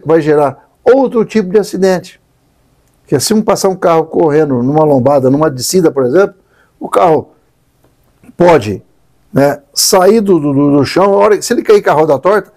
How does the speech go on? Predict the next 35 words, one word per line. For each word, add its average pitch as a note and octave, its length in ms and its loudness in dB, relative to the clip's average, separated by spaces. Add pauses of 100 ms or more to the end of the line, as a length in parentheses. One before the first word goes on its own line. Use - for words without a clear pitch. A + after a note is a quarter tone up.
(220)
ele A#3+ 160 2
vai F3+ 160 2
investir F#3 520 -2 (500)
no F#3 120 0
carro E3 240 0
que - 60 -18
tá G3 80 2
estacionado E3 420 -2
do F#3+ 100 2
lado. D#3 280 -2 (400)
Então D#3 140 -2
você F3 100 -6
acaba F#3+ 260 0
gerando F#3 280 0
outro G3 140 2
tipo G3 140 -14
de G3+ 60 0
acidente. E3+ 460 -4 (320)
Então, G3+ 320 0 (240)
todos B3+ 240 -2
esses - 380 -4
critérios D3 600 -2
a B2+ 80 0
gente E3 320 -4 (140)
analisa D#3 800 -2
de A#2+ 120 -16
forma D3 300 -2
técnica C#3 680 -4 (440)
pra F3 100 0
poder F#3 280 0
fazer D#3+ 240 -2
uma D#3+ 120 -2
instalação D#3 500 -4
ou E3 100 2
outra. G#2+ 220 -8